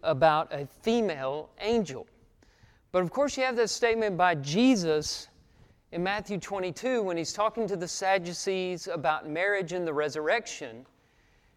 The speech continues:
And he says that this woman won't belong to any of the men as their wife because, uh, they'll be, she'll be like the angels who neither marry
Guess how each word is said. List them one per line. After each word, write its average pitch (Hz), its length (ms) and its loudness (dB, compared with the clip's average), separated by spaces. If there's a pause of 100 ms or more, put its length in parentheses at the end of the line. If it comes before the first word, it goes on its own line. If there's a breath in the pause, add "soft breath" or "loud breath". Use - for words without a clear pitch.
(140)
And 196 160 -2
he 208 80 2
says 226 580 8
that 180 460 6
this 190 200 4
woman 185 560 6
won't 170 520 0
belong 185 400 6
to 190 120 4
any 240 240 8
of 190 80 6
the 170 80 2
men 165 380 2 (100)
as 156 400 0
their 156 220 4
wife 175 640 2 (100)
because, 151 720 -4 (640 soft breath)
uh, 165 140 -4
they'll 185 280 2
be, 165 300 -6
she'll 214 240 0
be 190 160 2
like 170 260 0
the 180 140 -2
angels 185 800 -2 (720)
who 202 140 0
neither 202 360 2
marry 233 640 4